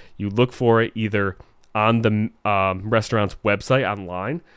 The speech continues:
A lot of times restaurants now have their nutrition info online. So you look it up online on their website, or you can find some on MyFitnessPal as well,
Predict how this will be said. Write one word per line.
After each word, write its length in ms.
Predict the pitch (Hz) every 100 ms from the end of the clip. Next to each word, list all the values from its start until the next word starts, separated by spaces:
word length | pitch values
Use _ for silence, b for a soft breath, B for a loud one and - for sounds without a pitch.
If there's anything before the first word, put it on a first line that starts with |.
| b b
A 60 |
lot 180 | 107 95
of 80 | 98
times 380 | 110 104 101 107
restaurants 480 | 101 92 101 98 98
now 280 | 87 92
have 380 | 92 92 90 98
their 120 | - 92
nutrition 460 | 92 - 98 85
info 320 | 90 - 95 -
online. 580 | 92 92 90 87 101 117
So 120 | 104
you 140 | 101
look 240 | 101 104 107
it 60 |
up 140 | 101 101
online 380 | 95 95 95
on 140 | 95 92
their 100 | 90
website, 540 | 95 113 - 156 160 B B B B
or 220 | 131 135
you 100 | 123
can 300 | - 131 123
find 280 | 110 107 98
some 460 | 107 101 101 110 123
on 140 | 104
MyFitnessPal 680 | 101 92 - 123 107 - 98
as 100 | 92
well, 340 | 123 160 135